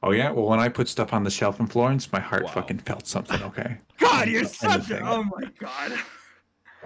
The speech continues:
Speaker 1: If you played Florence, you'd know, Peter, when you put stuff on the shelf, that meant something.
Speaker 2: What
Speaker 1: And we
Speaker 2: was the
Speaker 1: came
Speaker 2: other
Speaker 1: back
Speaker 2: one you
Speaker 1: to
Speaker 2: wanted
Speaker 1: that.
Speaker 2: to nominate?
Speaker 1: Uh, a game that is,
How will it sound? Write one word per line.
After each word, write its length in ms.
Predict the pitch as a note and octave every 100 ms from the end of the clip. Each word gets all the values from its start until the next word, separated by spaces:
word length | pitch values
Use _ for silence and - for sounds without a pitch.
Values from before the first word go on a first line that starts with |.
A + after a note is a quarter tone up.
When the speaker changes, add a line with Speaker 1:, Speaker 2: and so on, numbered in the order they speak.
| - _ _ _ _ _ _
Speaker 1:
If 120 | A#2 A2+
you 80 |
played 260 | B2 D3 C3
Florence, 420 | - C#3 B2 G#2+
you'd 140 | A#2 A2
know, 160 | G#2
Peter, 240 | - G2 F2+
when 120 | F#2
you 80 | G2
put 180 | A#2 G#2
stuff 220 | A#2 G#2+
on 100 | G#2+
the 60 | G2
shelf, 480 | - G#2 E2 - - _ -
that 180 | G#2 G#2
meant 200 | G#2 G2
something. 540 | A2+ F#2+ - G2+ C3 - _ - _ _ _ _
Speaker 2:
What 80 | A2
Speaker 1:
And 80 | A#2+
we 40 | B2
Speaker 2:
was 100 | A#2
the 80 |
Speaker 1:
came 80 | A2
Speaker 2:
other 100 | A2+
Speaker 1:
back 120 | A#2
Speaker 2:
one 120 | A#2 A#2
you 60 |
Speaker 1:
to 60 | A#2
Speaker 2:
wanted 200 | A#2+ A#2+
Speaker 1:
that. 60 |
Speaker 2:
to 20 | A#2+
nominate? 400 | B2 B2 B2 - _ _ _ _ _ _ _ _ _ _ _ _ _ _ _ _ _ _ _ _ _ _ _ _
Speaker 1:
Uh, 380 | G#2 A#2+ D#3 - A#2+
a 60 |
game 380 | G2+ C#3 E3 E3
that 200 | B2 A#2
is, 640 | A2+ A2+ A2 G2+ G2 -